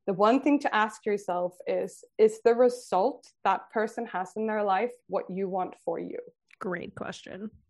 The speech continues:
Speaker 1: If it's not, they're not the best advisor right now, which means they can go on the bench. You don't have to tell them. You can still love them.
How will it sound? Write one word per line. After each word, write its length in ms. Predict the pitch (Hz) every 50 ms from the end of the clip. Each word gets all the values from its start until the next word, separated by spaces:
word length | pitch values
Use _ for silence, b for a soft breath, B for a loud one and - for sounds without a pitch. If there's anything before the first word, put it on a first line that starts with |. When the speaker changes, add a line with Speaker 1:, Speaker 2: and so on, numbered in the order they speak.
| _ _ _ _ _ _ _
Speaker 1:
If 260 | - 214 196 196 - 214
it's 260 | 185 185 185 - -
not, 460 | 254 262 294 262 226 254 285 - - _ _ -
they're 120 | 220 214
not 220 | 214 214 214 - -
the 40 | 196
best 280 | 202 208 208 - -
advisor 680 | 190 170 170 170 185 196 208 269 294 - - - 240 220
right 220 | 202 196 - - -
now, 420 | - 190 175 175 175 185 220 254 247 -
which 180 | 208 - -
means 180 | 202 196 202 202
they 80 | 190
can 140 | 185 - 196
go 140 | 185 196 190
on 100 | 208 240
the 40 | 254
bench. 480 | 220 226 202 202 214 220 - - - _ _ _
You 60 | -
don't 120 | 180 180 175
have 140 | 180 180 -
to 80 | 254 247
tell 240 | - 247 208 202
them. 280 | 190 202 202 208 208 - _ _ _
You 80 | - 175
can 120 | - 190
still 240 | 185 - - 175 180
love 240 | 190 208 208 185 180
them. 240 | 190 185 185 185